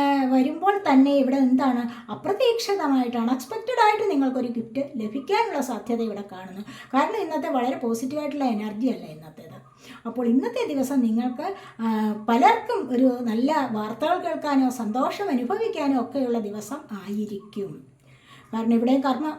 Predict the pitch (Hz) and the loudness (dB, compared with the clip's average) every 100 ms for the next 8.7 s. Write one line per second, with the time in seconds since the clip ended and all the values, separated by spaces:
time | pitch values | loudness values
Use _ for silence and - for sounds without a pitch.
0 | 262 302 320 330 330 339 330 330 359 - | -2 -2 -4 -4 -4 -4 -6 -10 -12 -14
1 | - 233 330 311 311 494 539 415 381 349 | -6 -4 -2 -2 0 2 2 2 2 0
2 | 311 285 311 320 311 269 285 277 262 240 | 0 0 -2 -6 -4 0 2 4 4 4
3 | 208 226 - - 233 294 285 269 262 254 | 0 -4 -12 -6 -2 2 4 4 6 6
4 | 240 226 220 220 233 285 302 262 269 262 | 4 2 0 0 0 -2 -2 0 4 4
5 | 254 254 262 240 233 233 233 233 254 320 | 6 4 2 2 2 2 0 0 0 -2
6 | - - - 285 392 339 254 240 254 247 | -8 -12 -2 0 4 4 4 2 2 2
7 | 381 480 330 330 392 427 381 320 311 269 | 4 2 0 2 2 2 0 -2 2 6
8 | 254 254 233 220 202 185 | 6 4 2 -2 -8 -8